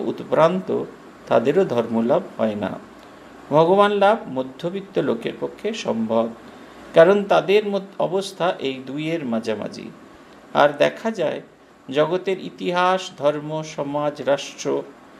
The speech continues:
ও জীবনের অন্যান্য কর্মক্ষেত্রে ও চিন্তার রাজ্যে যেসব শক্তিমান মনীষী নিজেদের প্রতিভা বলে অক্ষয় কীর্তি ও প্রভাব রেখে গেছেন,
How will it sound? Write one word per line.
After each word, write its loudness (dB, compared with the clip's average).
ও 0
জীবনের 2
অন্যান্য 0
কর্মক্ষেত্রে -2
ও -4
চিন্তার -2
রাজ্যে -2
যেসব 2
শক্তিমান -2
মনীষী -6
নিজেদের 4
প্রতিভা 2
বলে 2
অক্ষয় 2
কীর্তি -6
ও 0
প্রভাব 4
রেখে -4
গেছেন, -2